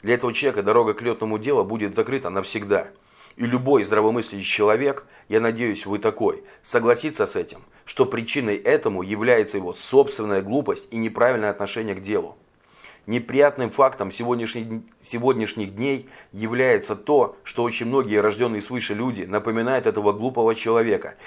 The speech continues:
мечты и призвания которого никогда не исполнятся. Вы можете спросить, в чем же это проявляется среди людей Божьих? А в том, что когда они заявляют, что главное — это любить Бога, а все остальное — неважно.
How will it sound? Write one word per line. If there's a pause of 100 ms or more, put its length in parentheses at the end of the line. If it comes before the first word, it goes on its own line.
(160)
мечты
и
призвания
которого
никогда
не
исполнятся. (380)
Вы
можете
спросить,
в
чем
же (140)
это
проявляется
среди
людей
Божьих? (260)
А
в
том,
что
когда
они
заявляют,
что
главное —
это
любить
Бога, (180)
а
все
остальное — (240)
неважно.